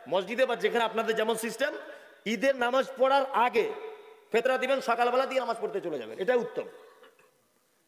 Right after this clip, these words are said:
বেশি যদি হয়, একদিন আগে দিবেন, দুদিন আগে দিবেন। অনেক মসজিদে আছে ফেতরার চাল টাকা জমা করে রেখে দিয়েছে,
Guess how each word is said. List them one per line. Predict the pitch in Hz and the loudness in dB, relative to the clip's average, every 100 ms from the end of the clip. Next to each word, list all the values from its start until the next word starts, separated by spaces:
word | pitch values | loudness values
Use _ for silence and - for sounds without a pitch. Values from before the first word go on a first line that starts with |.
| _ | _
বেশি | 123 226 262 | 0 2 2
যদি | 302 320 311 | 2 2 2
হয়, | 311 - 277 | 0 -2 -2
একদিন | 285 277 247 | 0 0 2
আগে | 220 | 2
দিবেন, | 220 208 185 | 0 -2 -4
দুদিন | 190 185 | -6 -6
আগে | 151 127 | -6 -8
দিবেন। | 107 107 - _ _ _ _ _ _ - | -12 -14 -18 _ _ _ _ _ _ -2
অনেক | 160 226 220 | 0 2 2
মসজিদে | 226 226 233 240 | 0 -2 0 0
আছে | 233 233 | 2 0
ফেতরার | 208 220 233 220 247 | 2 0 0 0 0
চাল | 208 220 220 | 0 0 -2
টাকা | 202 226 220 | 0 2 2
জমা | 214 214 | 0 -2
করে | 208 | -2
রেখে | 202 185 | -4 -4
দিয়েছে, | 165 120 | -6 -8